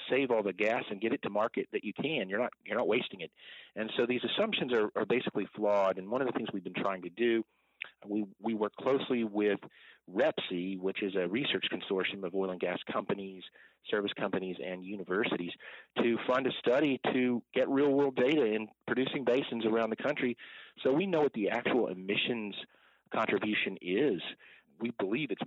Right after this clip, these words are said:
much lower than what the E P A is assuming. So let's get some real data out there. We were actually working with this administration's E P A on getting that funded, but they will, they will match the industry, uh, for about a half a million dollars, uh, if we can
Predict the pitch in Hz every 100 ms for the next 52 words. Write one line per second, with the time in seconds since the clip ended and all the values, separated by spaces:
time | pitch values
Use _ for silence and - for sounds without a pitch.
0 | 95 104 98 101 92 90 92 90 82 -
1 | 98 90 85 80 - 165 151 87 _ -
2 | - - 113 131 - 151 - 120 117 98
3 | 98 117 113 101 98 101 98 98 - 101
4 | 101 107 113 98 92 90 95 85 110 -
5 | 92 87 - 87 85 87 85 87 95 87
6 | 87 - - - - 92 92 98 95 92
7 | 85 - 98 92 90 87 90 _ _ -
8 | 92 92 90 87 95 101 87 90 95 98
9 | - - 107 101 92 87 87 87 - -
10 | - - - 95 92 92 - 101 95 -
11 | _ - 90 92 92 92 92 92 92 87
12 | 92 101 101 90 - - - - _ 95
13 | 95 95 104 101 92